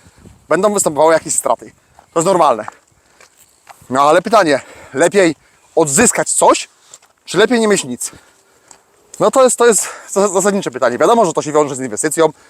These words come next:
z jakimiś tam kosztami, no ale nie ma nic za darmo. Natomiast, no,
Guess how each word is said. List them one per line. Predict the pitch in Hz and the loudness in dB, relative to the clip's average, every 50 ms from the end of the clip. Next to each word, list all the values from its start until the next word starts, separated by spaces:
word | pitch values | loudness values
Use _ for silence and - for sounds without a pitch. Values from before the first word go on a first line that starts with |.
| _ - - _ - _ _ _ _ _ _ _ _ | _ -20 -20 _ -20 _ _ _ _ _ _ _ _
z | - | -6
jakimiś | 143 - 139 127 | -6 -6 -4 -4
tam | - 143 120 | -4 -4 -2
kosztami, | - 120 - - 151 156 165 170 156 - - - - _ _ _ _ _ _ _ _ _ _ _ _ _ _ - - _ _ _ _ | -4 -4 -2 -2 0 0 0 -2 -4 -6 -10 -20 -20 _ _ _ _ _ _ _ _ _ _ _ _ _ _ -20 -20 _ _ _ _
no | 120 117 117 120 | -6 -2 0 0
ale | 123 131 | 0 0
nie | 147 127 175 226 | 0 0 0 2
ma | 226 220 | 2 2
nic | 190 165 160 | 2 0 0
za | 147 | 0
darmo. | 131 127 110 101 101 - - - _ _ _ _ _ _ _ _ _ _ _ _ _ _ _ _ _ _ _ _ _ _ - | 0 0 0 -2 -4 -12 -18 -20 _ _ _ _ _ _ _ _ _ _ _ _ _ _ _ _ _ _ _ _ _ _ -8
Natomiast, | 139 127 175 175 180 180 - - - - - - - _ _ _ _ _ _ _ _ _ - _ | -4 -2 0 0 0 0 -2 -2 -6 -10 -18 -20 -20 _ _ _ _ _ _ _ _ _ -8 _
no, | - - | -4 -4